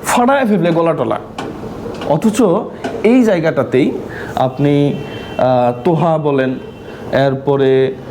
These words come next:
আহ, রাজ্জাক বিন ইউসুফ বলেন, তার ছেলে বলেন, এরা কিন্তু জানাশোনা লোক।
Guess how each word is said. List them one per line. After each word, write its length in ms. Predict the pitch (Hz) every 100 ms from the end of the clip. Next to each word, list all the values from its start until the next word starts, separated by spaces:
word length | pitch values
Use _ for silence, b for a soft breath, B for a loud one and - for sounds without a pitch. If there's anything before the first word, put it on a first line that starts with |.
| B -
আহ, 840 | 117 117 117 120 117 117 - 139
রাজ্জাক 300 | 147 143 156
বিন 180 | 160 160
ইউসুফ 300 | 143 156 139
বলেন, 320 | 135 127 127
তার 180 | 120 127 120
ছেলে 320 | - 180 165
বলেন, 300 | 131 113 110 107
এরা 180 | 233 220
কিন্তু 240 | 240 240
জানাশোনা 540 | 156 151 190 180 139
লোক। 180 | 107 98